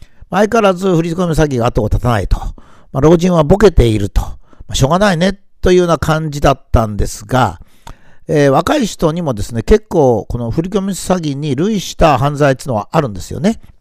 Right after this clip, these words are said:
まあ、それは、こんなもの買ったんじゃないかっていうようなものから始まってですね、まあ、いろいろなものがあるわけですね。で、まあ、その、簡単に詐欺に騙される日本人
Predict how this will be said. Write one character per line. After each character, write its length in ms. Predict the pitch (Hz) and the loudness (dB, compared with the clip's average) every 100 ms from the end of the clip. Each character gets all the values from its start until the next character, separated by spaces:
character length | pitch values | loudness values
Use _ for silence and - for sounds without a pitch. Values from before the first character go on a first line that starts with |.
| - - - _ - - | -20 -20 -20 _ -20 -12
ま 100 | - | -2
あ、 20 | 156 | 0
そ 120 | 165 | 4
れ 80 | 170 | 6
は、 300 | 165 147 - - - _ - - _ - - - | 6 4 -6 -20 -20 _ -20 -20 _ -20 -20 -4
こ 120 | - | 0
ん 40 | |
な 80 | 165 | 2
も 60 | 170 | 0
の 60 | |
買 120 | - 123 | 0 0
っ 40 | |
た 120 | 165 | 0
ん 60 | 160 | 0
じ 40 | |
ゃ 40 | 139 | 0
な 80 | |
い 60 | 117 | 0
か 100 | 104 | -4
っ 40 | |
て 180 | 92 - | -8 -8
い 20 | |
う 20 | 113 | -6
よ 60 | |
う 40 | 101 | -4
な 20 | |
も 60 | 110 | -4
の 100 | 101 | -4
か 140 | 113 | -4
ら 60 | 95 | -4
始 180 | 90 | -4
ま 100 | 139 | -4
っ 60 | 131 | 0
て 120 | 139 | 0
で 80 | 101 | 0
す 120 | - | -8
ね、 140 | 107 92 - - - _ _ - - | -10 -10 -18 -20 -20 _ _ -16 -2
ま 80 | |
あ、 20 | 120 | 2
い 60 | |
ろ 120 | 160 | 6
い 40 | 220 | 6
ろ 80 | 214 | 6
な 60 | |
も 120 | 190 | 2
の 80 | 185 | 0
が 120 | 156 117 | 2 0
あ 40 | |
る 80 | 95 | 0
わ 80 | 90 | -6
け 100 | - | -8
で 80 | |
す 160 | - 120 | -8 -2
ね。 220 | 165 220 - - - - - _ - - - | -2 -2 -6 -16 -20 -20 -20 _ -20 -20 -4
で、 920 | 139 143 135 135 131 127 123 120 104 - - | 2 4 4 2 2 2 2 0 -4 -12 -12
ま 160 | 175 180 | -2 0
あ、 40 | |
そ 80 | 160 | 0
の、 360 | 170 165 160 147 | -2 -2 -2 -2
簡 240 | 180 226 | -4 -4
単 380 | - 233 226 220 | -2 0 0 -2
に 140 | 220 | -4
詐 200 | 196 196 | 2 2
欺 140 | 185 180 | 2 -4
に 160 | 180 | -4
騙 240 | 151 147 160 | -2 -2 0
さ 140 | 160 | 0
れ 120 | 151 | -2
る 140 | 170 165 | -4 -2
日 120 | 131 | -2
本 240 | 139 147 | 0 -2
人 300 | 143 143 107 | -4 -6 -6